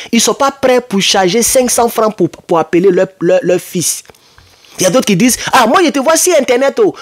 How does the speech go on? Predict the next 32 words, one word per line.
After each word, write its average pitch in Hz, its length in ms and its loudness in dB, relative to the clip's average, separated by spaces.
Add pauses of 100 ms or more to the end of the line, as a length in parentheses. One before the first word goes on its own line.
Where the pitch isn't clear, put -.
(120)
Donc, 339 160 2
quand 359 120 2
je 262 60 0
te 247 80 -2
vois, 269 180 2
je 233 80 0
sais 262 120 2
que 269 80 -2
tu, 214 140 -8
tu, 196 200 -6
tu - 160 -4
vas 226 160 2
bien. 190 260 0 (160)
D'accord, 247 280 2
il 320 40 4
n'y 262 40 2
a - 20 -2
pas 294 120 0
de 254 60 2
problème. 220 320 0 (140)
C'est - 120 0
sur 349 160 2
Internet, 247 380 0
là-bas, 202 220 0
là 220 120 2
aussi, 185 180 0
là, 214 100 0
que 220 80 -4
tu 185 160 -6
dois 208 100 2
me 196 140 0
trouver 165 340 -4